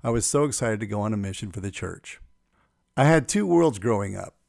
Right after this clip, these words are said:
I had a world that existed at school, which had different friends than were in my church world. My L D S friends were more like my family to me.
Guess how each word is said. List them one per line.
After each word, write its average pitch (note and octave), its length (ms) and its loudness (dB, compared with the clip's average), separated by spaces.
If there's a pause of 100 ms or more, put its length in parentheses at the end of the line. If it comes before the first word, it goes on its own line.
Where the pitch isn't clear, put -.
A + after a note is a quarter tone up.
(400)
I A2+ 60 -6
had A#2 180 0
a G#2+ 60 -4
world A#2 240 0
that A#2 100 -2
existed A2 480 -4
at G#2+ 140 -8
school, D3 420 -2
which C3 200 -6
had G2 220 -6
different C3 380 -6
friends A#2 540 -4 (420)
than A#2+ 240 0
were A2+ 160 0
in A#2 160 0
my G2+ 460 -2
church E3 320 -2
world. F#2 300 -8 (500)
My A#2 160 2
L C#3 100 8
D D#3 160 4
S D#3 140 2
friends C3 360 0
were A2 120 -2
more A#2+ 180 0
like A#2 240 0
my A2 160 -4
family A2+ 400 -2
to - 180 -14
me. - 220 -18